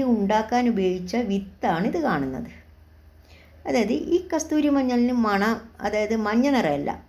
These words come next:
ലൈറ്റ് ക്രീമിൽ ചെറിയൊരു ഗ്രേ ഷെയ്ഡ്. നമ്മൾ ഹൈലൈറ്റ് ചെയ്യുന്ന കളറ് വെള്ളയാണ്. ഇത് ശരിക്കും നോട്ട് ചെയ്താൽ കസ്തൂരി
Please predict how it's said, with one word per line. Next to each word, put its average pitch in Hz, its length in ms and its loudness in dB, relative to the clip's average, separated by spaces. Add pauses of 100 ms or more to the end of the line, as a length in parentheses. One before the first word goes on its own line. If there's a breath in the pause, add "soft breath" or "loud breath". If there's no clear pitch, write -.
(180)
ലൈറ്റ് 180 340 0
ക്രീമിൽ 208 300 -2 (100)
ചെറിയൊരു 262 500 0 (100)
ഗ്രേ 202 120 6 (140)
ഷെയ്ഡ്. 147 260 -4 (600 loud breath)
നമ്മൾ 262 200 -4 (100)
ഹൈലൈറ്റ് 311 500 0 (240)
ചെയ്യുന്ന 247 320 2
കളറ് 220 240 2 (380)
വെള്ളയാണ്. 190 460 4 (680 soft breath)
ഇത് 339 160 -6
ശരിക്കും 262 360 -2
നോട്ട് 233 220 4
ചെയ്താൽ 214 380 2 (580)
കസ്തൂരി 240 400 2